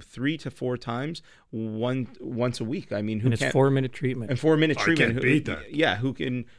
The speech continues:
Speaker 1: who, you know, how can, exactly, how can you beat that? Uh, um, and it's worth giving it a shot. Very inexpensive, covered by most extended healthcare plans. So, um, if you're suffering from one of those things,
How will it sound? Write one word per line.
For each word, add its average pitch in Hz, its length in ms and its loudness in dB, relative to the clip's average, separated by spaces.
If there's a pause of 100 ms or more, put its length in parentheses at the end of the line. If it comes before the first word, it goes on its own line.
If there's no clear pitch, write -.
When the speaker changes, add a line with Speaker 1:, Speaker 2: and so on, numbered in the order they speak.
Speaker 1:
who, - 180 0
you 127 260 -6
know, 117 120 4
how 120 180 2
can, 123 300 -4
exactly, 123 440 0
how 104 140 -2
can 117 180 -6
you 117 100 -2
beat 143 220 -6
that? 90 280 -6
Uh, 101 340 -4 (320)
um, 104 320 -2
and 110 140 2
it's 104 180 -4
worth 113 260 0
giving 113 240 0
it 107 60 0
a 98 40 -2
shot. 113 340 0
Very 120 380 4
inexpensive, 113 760 -4 (300)
covered 113 340 2
by 107 140 4
most 104 460 0
extended 107 460 -6
healthcare 104 460 -8
plans. 120 380 -2
So, 104 340 0 (360)
um, 104 200 0
if 117 160 -4
you're 107 120 0
suffering 123 420 0
from 107 180 -6
one 101 140 -2
of 101 80 -6
those 98 240 -6
things, 110 380 -6